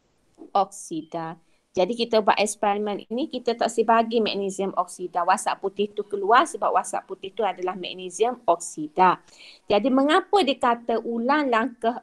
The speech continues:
enam, tujuh dan sebelas dilaksanakan? Mengapa langkah enam, tujuh, sebelas dilaksanakan?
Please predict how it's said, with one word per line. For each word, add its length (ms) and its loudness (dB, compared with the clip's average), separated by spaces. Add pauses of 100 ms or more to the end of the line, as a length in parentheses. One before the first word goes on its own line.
enam, 560 -2
tujuh 560 -2
dan 240 -4 (240)
sebelas 480 -6
dilaksanakan? 800 -6 (240)
Mengapa 480 2
langkah 400 0
enam, 320 0
tujuh, 320 2
sebelas 400 2
dilaksanakan? 960 0